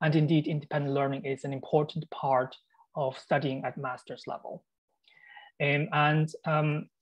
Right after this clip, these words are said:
as you can see, she also enjoyed interacting with her supervisors, uh, and other lecturers. Uh, and, uh, we are all trying to be really supportive because we all want you to graduate and hopefully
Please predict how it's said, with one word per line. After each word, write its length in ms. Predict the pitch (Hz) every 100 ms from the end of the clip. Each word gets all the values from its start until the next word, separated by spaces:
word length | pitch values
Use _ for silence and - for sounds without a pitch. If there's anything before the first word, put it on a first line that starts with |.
| _
as 120 | 160 156
you 60 |
can 140 | 156 139
see, 440 | - 185 180 202
she 240 | - 147 156
also 520 | 143 147 - 143 143
enjoyed 500 | 143 156 147 139 139 -
interacting 640 | 170 156 143 143 - 143 139
with 240 | 135 135 -
her 120 | 135 135
supervisors, 840 | 180 165 160 151 147 151 151 - _ _ - 147
uh, 160 | 131
and 100 | 135 -
other 460 | 139 135 131 135 -
lecturers. 640 | 135 - 143 127 139 - _ _ _ -
Uh, 80 | 135
and, 340 | 135 131 139 - 151
uh, 80 | 139
we 140 | 143
are 100 | 143
all 320 | 147 147 143
trying 320 | 139 151 139
to 100 | 139
be 140 | 139 135
really 240 | 151 143
supportive 560 | 139 151 143 135 139 135 -
because 300 | 143 147 -
we 180 | 160 143 -
all 200 | 147 139
want 240 | 139 -
you 80 | 131 -
to 80 | 131
graduate 580 | 156 143 139 131 127 - _ - 147
and 120 | 147
hopefully 520 | - 139 143 131